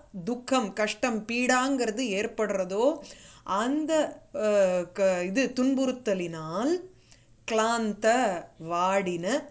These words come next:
கர்ண உத்பலானாம், காதுல தொங்குற,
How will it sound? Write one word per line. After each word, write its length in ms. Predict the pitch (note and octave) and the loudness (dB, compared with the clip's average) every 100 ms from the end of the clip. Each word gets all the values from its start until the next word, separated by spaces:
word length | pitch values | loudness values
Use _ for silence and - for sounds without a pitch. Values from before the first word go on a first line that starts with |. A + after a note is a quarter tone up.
| - _ _ - | -18 _ _ -8
கர்ண 440 | - A3 B3 C#4 G4 | 0 2 4 2 2
உத்பலானாம், 1000 | C4+ G#3 - C4 A#3+ G3 F3 G#3 G3+ F#3 F#3 | 0 -2 0 2 2 2 0 0 0 -2 -2
காதுல 440 | F#3 C#4 D#4+ D#4+ | -2 0 0 0
தொங்குற, 480 | A#3 G#3+ A3+ A#3+ | -2 -2 -2 0